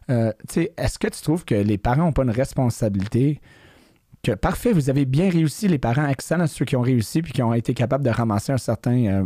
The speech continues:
une certaine richesse, mais de, de transmettre à vos enfants que c'était pas, c'était pas nécessairement juste gratuit, ces affaires-là,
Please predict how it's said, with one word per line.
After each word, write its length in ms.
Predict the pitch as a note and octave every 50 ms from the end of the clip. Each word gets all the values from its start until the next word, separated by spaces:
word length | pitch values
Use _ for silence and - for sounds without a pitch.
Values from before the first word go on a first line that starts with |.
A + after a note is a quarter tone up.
| - - _ - _ _ _ _
une 160 | - G2+ G#2+ G#2
certaine 360 | - A2+ G#2 - A#2 A#2 A2+
richesse, 640 | G2+ F#2 F#2+ A2 A#2 G2+ - - A#2+ D3 D#3+ - - - - - - - - _ _ _
mais 280 | - B2 G#2 A2 A#2+ A#2+
de, 160 | A#2+ B2+ A2
de 160 | A#2+ C3 A2
transmettre 560 | G#2 - - D#3+ E3 D3+ - - E3 F3 -
à 60 | A#2 G2+
vos 200 | G#2+ G#2+ G#2 G#2+
enfants 300 | G2 F#2+ - C#3+ D3+ D#3+
que 160 | - - A2
c'était 320 | G2 - A2+ G2+ - G#2
pas, 240 | G#2 - D#3 C#3+ - -
c'était 260 | - - - A#2+ A2
pas 80 | - F3
nécessairement 340 | E3 C#3+ B2+ - A#2 B2 C#3
juste 220 | C#3 C3+ A2 G#2+
gratuit, 460 | A2+ A2+ F#2 G#2 F#2+ - - - E3+
ces 200 | E3 - A2+ G#2+
affaires-là, 560 | G#2 F#2 - G2+ G2 F#2+ F#2 A2+ C3+ D#3 D#3